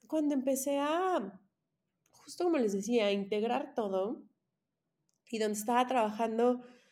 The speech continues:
la gente me hablaba de salud mental y me decía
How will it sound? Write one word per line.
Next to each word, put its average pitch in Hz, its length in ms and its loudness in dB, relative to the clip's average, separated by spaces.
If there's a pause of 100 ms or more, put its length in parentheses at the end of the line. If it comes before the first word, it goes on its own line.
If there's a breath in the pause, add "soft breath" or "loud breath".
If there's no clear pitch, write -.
(360 loud breath)
la 240 120 -4
gente 269 340 4
me 339 120 4
hablaba 240 340 2
de 269 100 2
salud 214 380 -4
mental 247 360 2
y 247 60 4
me 240 160 4
decía 240 640 -2